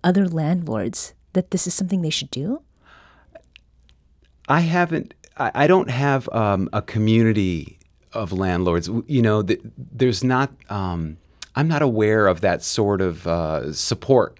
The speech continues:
Speaker 2: among us.
Speaker 1: Mm-hmm.
Speaker 2: Um, but if,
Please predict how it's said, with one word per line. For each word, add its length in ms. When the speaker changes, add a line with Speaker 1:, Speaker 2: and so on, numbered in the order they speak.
Speaker 2:
among 340
us. 320
Speaker 1:
Mm-hmm. 360
Speaker 2:
Um, 380
but 300
if, 360